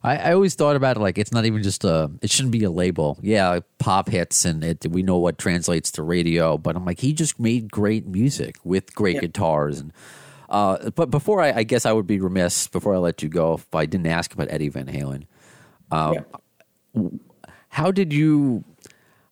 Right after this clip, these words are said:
Speaker 1: I mean, we all took his passing. Me as just a fan, I never got to meet him. But I mean, you, when did you get a ch-,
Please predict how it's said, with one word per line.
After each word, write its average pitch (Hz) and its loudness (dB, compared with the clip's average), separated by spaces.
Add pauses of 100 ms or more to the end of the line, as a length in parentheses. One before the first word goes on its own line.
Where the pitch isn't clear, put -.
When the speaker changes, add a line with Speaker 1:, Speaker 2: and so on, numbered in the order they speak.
(120)
Speaker 1:
I 110 -2
mean, 113 2
we 123 4
all 143 2
took - -2
his 104 0
passing. 92 0
Me 113 2
as 98 2
just - -2
a 87 -2
fan, 85 0
I 87 2
never 90 0
got 82 -2
to 82 -2
meet 80 -2
him. 78 -2
But 80 0
I 82 0
mean, 85 -4 (100)
you, 120 2 (560)
when 131 0
did 190 2
you 170 2
get 143 2
a 127 0
ch-, - -4